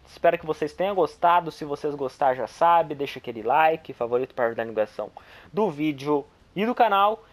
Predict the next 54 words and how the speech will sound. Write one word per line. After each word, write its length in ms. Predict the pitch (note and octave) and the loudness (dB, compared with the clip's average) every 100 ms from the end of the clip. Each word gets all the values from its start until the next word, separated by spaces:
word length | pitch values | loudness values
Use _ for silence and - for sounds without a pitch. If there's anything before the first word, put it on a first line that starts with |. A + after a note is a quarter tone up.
| _ | _
E 100 | F#3 | -4
me 80 | G#3+ | 2
deixa 220 | G#3 G#3+ | 2 2
um 60 | G3+ | 0
comentário 440 | G3+ F#3+ E3+ F#3+ | -2 0 2 2
que 60 | F3+ | 2
vocês 120 | F3 | 0
acharam 300 | F3+ F#3+ F3 | 2 0 -2
desse 400 | A#2 F3 G#3+ - | -2 0 0 -2
vídeo. 460 | D#3 F3+ G3+ G#3 A3 - _ _ | -8 -8 -8 -8 -10 -12 _ _
E, 60 | G3+ | -8
por 200 | A#3 A#3+ | -4 2
favor, 400 | A#3+ F#3+ G#3+ G#3+ | 4 6 6 6
deixe 260 | F#3+ G3+ | 2 0
nos 100 | G3+ | -2
comentários 640 | - G3 F#3 E3+ E3+ F3 - | 0 0 2 2 2 2 -2
próxima 480 | - E3 F#3 E3 D3 | 2 2 2 2 4
armas 380 | D3+ E3 D#3+ | 4 2 -4
que 100 | - | -6
vo-, 140 | D3+ C#3 - - | -8 -8 -8 -2
próximas 560 | D3 D#3 E3 C#3+ A2 | 0 0 0 -2 2
armas 460 | A#2+ C3 D3 D3+ - | 2 4 0 -6 -12
que 80 | C#3 | -14
vocês 320 | C3+ C#3 - | -12 -12 -8
querem 400 | B2+ B2+ C#3+ C#3 | -2 0 -2 -10
que 100 | - | -4
eu 100 | D3+ D3 | -2 -2
traga 520 | - C3 C3 C3+ D3 - - - - - | 2 4 4 4 2 0 -8 -20 -20 0
aqui 440 | D3 C#3+ - D3 - _ _ _ _ | 2 2 -2 -10 -10 _ _ _ _
para 200 | - F3 | 2 2
o 20 | F#3 | 4
canal. 380 | G3+ D#3+ C#3 | 2 4 4
Bom, 120 | D3+ G#3 | 4 4
galera, 220 | F3+ E3 | 4 4
esse 140 | - | -2
vídeo 160 | D#3+ F#3 | -4 0
vai 100 | F#3+ | 2
tá 140 | F#3 | 2
saindo 340 | - E3+ F3 F3+ | 4 2 2 2
e 20 | |
eu 60 | |
vou 100 | E3 | 2
tá 140 | E3 E3+ | 2 2
na 140 | F3 | 2
praia, 360 | - D#3 E3 F3 | 2 4 4 2
então 220 | E3 E3 | -2 -4
se 100 | - | -2
você 200 | D#3+ E3+ | -4 -2
comentar 460 | - D#3+ C#3+ C#3+ D3 | 0 0 2 2 2
eu 40 | |
não 60 | C#3+ | 2
vou 80 | C#3 | -2
poder 220 | D3+ D3+ | -2 0
responder, 640 | E3+ - A3 G3+ G3 A3 | -2 0 0 2 0 -2